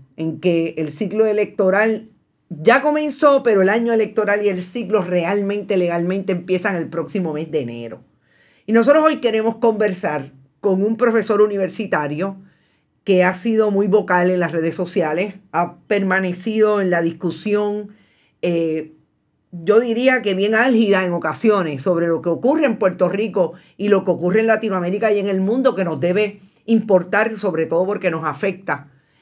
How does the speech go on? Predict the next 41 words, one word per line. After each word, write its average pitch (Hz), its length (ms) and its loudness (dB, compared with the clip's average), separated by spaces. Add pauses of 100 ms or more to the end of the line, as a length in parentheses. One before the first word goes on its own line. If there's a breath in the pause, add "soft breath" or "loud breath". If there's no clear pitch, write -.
(180 soft breath)
y 220 120 2
nos 208 120 4
enmarca 226 760 0
en 214 180 -4
un 277 160 0
nuevo 277 320 4
país, 180 680 -2
en 180 160 -4
un 190 160 -2
país 226 380 2
que 185 160 -2
tiene 196 520 -4 (300 soft breath)
unos 247 240 4
retos 220 300 0
por 202 180 0
delante 180 480 0
desde 180 200 0
el 160 80 -2
punto 175 280 -2
de 156 60 2
vista 175 280 -4
políticos 165 460 -4
y 175 60 0
sociales, 160 560 -2 (400 soft breath)
y 226 100 4
de 226 180 6
eso 302 220 0
queremos 180 380 2
hablar. 123 420 -4
Ha 190 140 -2
sido 262 580 2
Luis 185 300 0
J. 214 520 0 (580 soft breath)
Cintrón 220 460 2
Gautier-, 202 460 2
Luis 175 240 -2
Javier 175 440 0
Cintrón 190 440 -4
Gau-, 208 260 0
Gutiérrez, 214 600 2
perdón, 175 580 -4